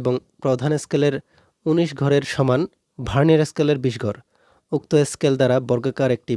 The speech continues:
বস্তুর দৈর্ঘ্য পরিমাপ করে ওয়ান পয়েন্ট এইট সেভেন ফাইভ সেন্টিমিটার পাওয়া গেল। মূল স্কেলের পার্ট এইটিন মিলিমিটার এবং পরিমাপে ত্রুটি হচ্ছে ফাইভ পার্সেন্ট। এখানে এই উদ্দীপক থেকে তোমাদেরকে ক নম্বরের প্রশ্নে বলা হয়েছে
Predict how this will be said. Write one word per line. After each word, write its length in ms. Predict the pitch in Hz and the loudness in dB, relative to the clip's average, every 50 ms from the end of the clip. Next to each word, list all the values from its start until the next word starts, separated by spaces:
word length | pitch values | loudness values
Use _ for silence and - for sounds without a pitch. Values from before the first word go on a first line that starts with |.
| 110 | -4
বস্তুর 280 | 120 123 - - - 131 120 123 | -4 -6 -4 -4 -4 -4 -2 -2
দৈর্ঘ্য 220 | 120 120 120 143 | -4 0 0 0
পরিমাপ 340 | 139 - 139 139 127 120 107 - - | 0 2 0 2 2 0 -2 -2 -2
করে 160 | 135 135 180 262 - _ _ _ _ _ _ _ _ _ _ _ _ - | -2 -2 -2 -2 -6 _ _ _ _ _ _ _ _ _ _ _ _ 2
ওয়ান 200 | 175 147 151 165 160 - | 2 4 4 2 2 4
পয়েন্ট 240 | 180 180 180 170 - - - 170 | 4 4 4 2 -2 -6 -4 -4
এইট 100 | 143 131 - - | -2 -2 -2 -2
সেভেন 200 | 165 156 151 147 147 - | -2 0 0 -2 -2 -2
ফাইভ 160 | 143 127 135 135 - - | 0 0 0 -2 -2 -4
সেন্টিমিটার 420 | 139 131 135 143 143 131 147 143 - - | -4 -2 0 0 0 0 0 -2 0 2
পাওয়া 160 | 123 123 120 127 | 2 2 2 2
গেল। 100 | 127 127 165 214 - _ _ _ _ _ _ - - _ _ 135 | 2 2 2 0 -4 _ _ _ _ _ _ -10 -10 _ _ 4
মূল 140 | 139 147 143 139 - | 4 6 6 4 2
স্কেলের 260 | - - 135 131 131 - | 0 0 2 2 2 2
পার্ট 220 | 135 123 120 120 - _ - - _ _ _ 135 | 0 0 0 -2 -4 _ -20 -20 _ _ _ -4
এইটিন 300 | 131 127 - _ 147 135 135 135 | -4 -4 -2 _ -4 -2 0 0
মিলিমিটার 360 | 131 127 131 131 127 135 131 127 | 2 2 2 0 0 2 0 2
এবং 120 | 123 131 139 147 151 - | 2 2 0 -2 -4 -4
পরিমাপে 440 | - 147 143 147 143 135 - - 160 220 - _ _ _ _ _ _ _ | 0 0 2 2 0 0 0 -2 -2 -2 -4 _ _ _ _ _ _ _
ত্রুটি 180 | - 147 135 156 | -8 -4 -4 -2
হচ্ছে 220 | 147 143 - - 147 - | -4 -4 -4 -6 -8 -4
ফাইভ 140 | - 127 107 - | -2 -4 -4 -2
পার্সেন্ট। 400 | - 117 104 - 120 - - - _ - - - _ _ _ _ _ _ _ _ _ - | -4 -4 -4 -2 -6 -6 -6 -10 _ -20 -20 -20 _ _ _ _ _ _ _ _ _ -6
এখানে 280 | 151 - 165 165 180 190 196 - - 156 | -2 2 2 4 4 2 0 -2 -2 0
এই 80 | 139 139 - | 0 0 0
উদ্দীপক 360 | 170 156 135 156 139 - 151 - - | -2 -6 -6 -4 -2 -2 -4 -2 -2
থেকে 160 | - 139 156 147 | -2 -2 -2 0
তোমাদেরকে 380 | 139 143 139 131 135 - 156 139 - | 2 0 0 0 0 0 -2 0 2
ক 20 | 131 131 131 | 2 2 2
নম্বরের 260 | 135 139 139 139 - | 2 2 0 0 0
প্রশ্নে 220 | 147 127 - - - | -2 -4 -2 -2 0
বলা 180 | 143 139 135 | 2 2 2
হয়েছে 320 | 117 139 143 135 - - | 2 0 0 -2 0 0